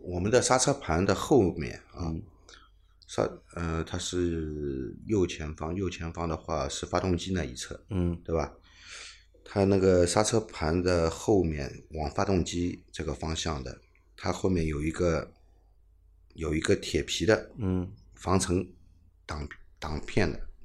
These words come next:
Speaker 1: 这个防尘挡片你看一下，是不是有轻微变形？呃，你方向打到底的时候呢，这个整个轮子的倾角
Speaker 2: 嗯。
Speaker 1: 已经发生变化了，呃，有，会，会，会一个角度是不是正好碰到这个
Speaker 2: 碰到那个铁皮了。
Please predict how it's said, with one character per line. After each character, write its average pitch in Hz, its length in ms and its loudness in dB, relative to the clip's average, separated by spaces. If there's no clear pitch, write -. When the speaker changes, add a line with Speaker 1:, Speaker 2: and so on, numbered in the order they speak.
Speaker 1:
这 - 80 -4
个 101 100 2
防 98 160 2
尘 110 100 4
挡 82 200 0
片 95 360 4
你 78 60 2
看 85 260 -2
一 78 40 -2
下， 76 320 -4
是 - 160 -2
不 95 80 0
是 90 380 2
有 80 120 2
轻 95 180 0
微 98 80 6
变 92 200 2
形？ 73 340 -8
呃， 82 200 -4
你 85 140 0
方 104 160 0
向 104 100 4
打 80 160 2
到 98 140 4
底 - 160 -4
的 90 100 -2
时 - 160 -4
候 85 220 -2
呢， 71 240 -4
这 - 140 -10
个 71 440 -6
整 82 260 -2
个 110 100 4
轮 87 200 2
子 92 80 -2
的 92 80 -4
倾 87 320 0
角 - 180 -6
Speaker 2:
嗯。 90 320 -2
Speaker 1:
已 80 100 -8
经 90 120 -2
发 92 140 -2
生 101 160 2
变 101 180 2
化 78 140 -2
了， 67 100 -4
呃， 71 440 -12
有， 80 160 -6
会， - 220 -10
会， 95 240 2
会 92 420 -2
一 92 60 -8
个 95 100 -2
角 - 240 -2
度 110 280 -2
是 - 220 -6
不 90 80 -4
是 82 240 -6
正 110 160 -2
好 87 160 -6
碰 - 220 -2
到 82 80 0
这 147 40 6
个 - 20 6
Speaker 2:
碰 101 80 4
到 90 120 4
那 85 80 2
个 85 80 0
铁 - 180 -8
皮 - 180 -16
了。 - 120 -14